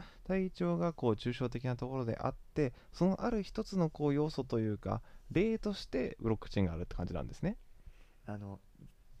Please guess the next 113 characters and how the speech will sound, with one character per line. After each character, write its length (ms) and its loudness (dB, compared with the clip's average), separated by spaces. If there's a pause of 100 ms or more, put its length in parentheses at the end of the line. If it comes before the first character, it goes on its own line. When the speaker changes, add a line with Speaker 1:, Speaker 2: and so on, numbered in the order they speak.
(360)
Speaker 2:
僕 220 -8
が 80 -2
言 40 -4
っ 80 -16
た 80 -6
話 300 -4
を、 200 -6 (440)
君 260 -8
が 200 -2
あ 60 0
え 100 -2
て 100 -6
難 220 -6
し 300 -4
く 100 -4
言 140 -2
い 40 -4
直 140 -2
す 160 -4
意 60 -2
味 100 -4
は 60 0
今 200 -4
あ 60 -4
っ 120 -8
た 100 4
ん 60 -4
で 60 -4
す 40 2
か？ 20 8
Speaker 1:
い 60 8
や、 40 8
今 160 6
は 60 6
多 140 2
分 120 0
分 100 4
か 120 4
り 60 6
や 100 6
す 80 -12
く 60 -2
言 80 0
い 40 -4
ま 60 -4
し 80 -8
た 60 -10
よ。 60 -12 (220)
Speaker 2:
<laughs> 240 -20
な 80 -6
ん 60 -6
か 80 -4
僕 160 -10 (320)
的 100 -10
に 80 -4
は 60 -2
難 320 -2
し 140 -2
い 40 -4
単 220 -6
語 80 -6
を 240 -4
ま 120 0
た 120 2
言 80 4
い 20 2
出 120 6
し 60 -6
た 100 -2
な 100 0
っ 40 -20
て 120 -6
思 100 -4
っ 40 -4
た 120 -10
ん 40 -8
で 60 -14
す 60 -12
よ。 80 -8 (400)
ま 120 0
あ 60 4
い 40 4
い 40 6
や。 80 2
Speaker 1:
で、 80 -20 (120)
分 180 4
散- 240 2
Speaker 2:
え 60 4
ー 80 -2
と、 420 -4
Speaker 1:
は 160 2
い。 100 -2 (160)
Speaker 2:
ど 60 -14
う 20 -14
し 60 -16
よ 100 -16
う 40 -16
か 60 -16
な。 80 -14 (680)
ま 60 -8
あ、 20 -10
と 80 -4
い 80 0
う 40 -2
の 80 -2
で、 120 0
ま 80 -2
あ、 40 -6
分 220 -10
散 380 -8
型 260 -2
台 260 2
帳 200 -8